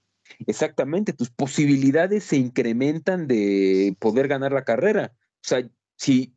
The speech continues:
aguantas la salida, solamente te van a poder ganar la carrera con estrategia. O sea, que paren antes, que te hagan el undercut, y bueno, ahí ya llevas un coche más lento, te van a chingar. Pero creo que desde ahí se equivoca Ferrari,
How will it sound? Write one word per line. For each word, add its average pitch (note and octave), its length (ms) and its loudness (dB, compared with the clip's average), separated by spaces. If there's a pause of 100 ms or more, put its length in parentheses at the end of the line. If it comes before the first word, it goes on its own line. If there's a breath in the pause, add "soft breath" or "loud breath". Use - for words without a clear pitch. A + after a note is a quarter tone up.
aguantas F#3 500 -2
la D3+ 100 0
salida, D3 460 -2
solamente F3+ 560 0
te D3+ 140 0
van D3 160 0
a D3 100 -8
poder B2+ 220 4
ganar B2 240 0
la B2 100 0
carrera B2+ 500 0
con G2 500 -2
estrategia. G2 680 -4 (220)
O - 20 -20
sea, G#2 140 0
que - 220 -4
paren A2+ 440 -4
antes, C#3 240 -6
que B2 60 -12
te - 120 -4
hagan F#2+ 180 0
el G#2 120 0
undercut, C#3 480 -2 (160)
y G#2+ 120 -2
bueno, G#2+ 280 0
ahí G#2+ 140 0
ya A2+ 300 0 (360)
llevas G2+ 260 0
un F#2 80 -8
coche G2 220 -6
más A2 160 -2
lento, B2 280 -2
te - 100 -2
van F#2 140 -2
a F2+ 60 -2
chingar. A2 440 -2 (840)
Pero D3 480 0 (340)
creo F#3 220 2
que G3 100 0
desde C#3 200 0
ahí C#3+ 60 2
se C#3+ 100 -6
equivoca B2 340 0
Ferrari, G2 440 -2